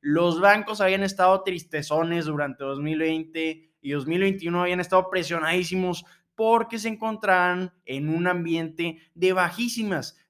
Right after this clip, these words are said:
tasas de interés. Entonces, si hay bajas tasas de interés, hay bajos ingresos para los bancos. Entonces, ahora que espera que se normalice la tasa de interés, que incremente la tasa de interés durante dos mil veintidós,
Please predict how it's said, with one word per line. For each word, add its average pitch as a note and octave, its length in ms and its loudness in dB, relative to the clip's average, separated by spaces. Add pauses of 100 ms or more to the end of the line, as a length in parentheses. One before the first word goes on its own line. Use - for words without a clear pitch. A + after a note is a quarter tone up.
tasas D3 240 2
de D#3+ 40 -2
interés. F3+ 340 0
Entonces, F#3 320 -2
si G3+ 100 -2
hay G#3+ 120 2
bajas G#3 400 2
tasas G3 180 0
de G#3 60 -6
interés, G3+ 540 -4 (240)
hay D#3 280 4
bajos D#3+ 720 0
ingresos C3 800 -8 (220)
para A#2+ 200 -4
los A2 200 -10
bancos. G2+ 340 -12
Entonces, G3+ 360 -4
ahora G3+ 520 6 (120)
que D#3+ 180 0
espera E3+ 420 0
que F#3 100 -4
se D#3+ 160 -2
normalice D#3+ 680 -2
la E3+ 140 -2
tasa D3+ 180 -8
de D#3 60 -8
interés, D3+ 360 -6
que E3 80 -6
incremente F3 800 -4
la D#3 160 -2
tasa D3+ 220 -6
de E3+ 60 -2
interés D3+ 260 -4
durante C#3+ 360 -4
dos C3 100 -12
mil D3+ 160 -4
veintidós, F#3 480 -2